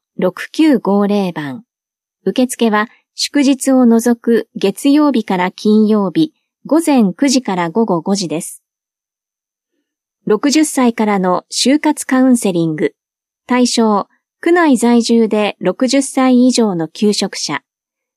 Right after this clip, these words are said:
八月九日金曜日。一、午後一時から一時二十分。二、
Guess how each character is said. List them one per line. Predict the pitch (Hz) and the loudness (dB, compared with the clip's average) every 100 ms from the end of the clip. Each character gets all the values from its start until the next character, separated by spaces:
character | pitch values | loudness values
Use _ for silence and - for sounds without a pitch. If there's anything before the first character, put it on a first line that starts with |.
| _ _ | _ _
八 | - 214 277 | -6 -4 0
月 | 294 285 - | 0 0 -2
九 | 254 254 | -2 2
日 | 254 254 254 | 2 2 -2
金 | 247 240 233 | 0 2 4
曜 | 226 233 190 | 4 2 0
日。 | 160 - _ _ _ _ _ | -4 -6 _ _ _ _ _
一、 | 196 - 233 226 _ _ _ _ _ - | -10 -4 -4 -4 _ _ _ _ _ -4
午 | 269 277 | 0 2
後 | 254 | 2
一 | 202 - 330 | 2 2 2
時 | 311 | 2
か | 233 | 0
ら | 190 | 0
一 | 175 - 269 | -2 0 0
時 | 220 | 2
二 | 185 | 2
十 | 180 220 - - | 0 -2 -4 -6
分。 | 170 147 - _ _ _ _ - | -4 -4 -8 _ _ _ _ -2
二、 | 208 226 | 0 0